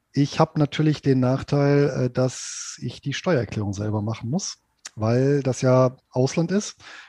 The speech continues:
und ausländische Broker nicht diese Abrechnung automatisiert machen. Wobei ich da auch immer sage, das ist mit dem Reporting der ausländischen Broker in der Regel,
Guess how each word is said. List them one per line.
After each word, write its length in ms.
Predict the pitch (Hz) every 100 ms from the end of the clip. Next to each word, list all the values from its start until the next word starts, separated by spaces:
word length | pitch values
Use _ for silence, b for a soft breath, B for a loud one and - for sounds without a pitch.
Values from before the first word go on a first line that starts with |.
| B
und 140 | 117 -
ausländische 440 | 120 151 147 156
Broker 560 | 127 123 143 160 160 -
nicht 480 | 117 127 - - -
diese 240 | 139 151
Abrechnung 580 | 127 127 - 135 - 143
automatisiert 720 | 135 120 - 120 113 104 151
machen. 300 | 165 165 170 B B B B _
Wobei 180 | 107 135
ich 60 | 120
da 100 | 127
auch 120 | 147
immer 160 | 151
sage, 460 | 135 143 151 151 151 160 147 -
das 160 | 120
ist 480 | 139 127 - - - _
mit 300 | 131 - -
dem 140 | 131
Reporting 1080 | 120 120 - 139 196 190 185 185 190 185 180
der 440 | 151 147 147 151
ausländischen 540 | 143 135 - 135 127 123
Broker 320 | 117 131 143
in 80 | 120
der 120 | 113
Regel, 520 | 113 120 123 120 117